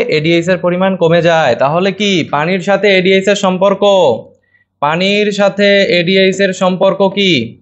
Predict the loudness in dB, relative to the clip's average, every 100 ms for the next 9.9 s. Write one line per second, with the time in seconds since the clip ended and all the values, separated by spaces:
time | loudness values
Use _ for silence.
0 | _ _ _ _ _ _ _ -8 -2 -2
1 | -2 -2 0 0 0 0 -2 -2 -6 -2
2 | -2 0 2 2 2 2 2 2 2 0
3 | -2 -4 -16 _ _ -4 -2 0 0 0
4 | -2 -2 0 2 2 -2 -8 _ _ _
5 | _ -6 -2 2 2 2 0 0 -2 -2
6 | -2 0 -2 0 0 0 0 -8 -20 _
7 | _ _ _ _ _ _ -4 0 0 0
8 | -2 -2 0 0 0 0 2 2 0 -2
9 | -2 -4 -2 -2 -2 -2 0 -2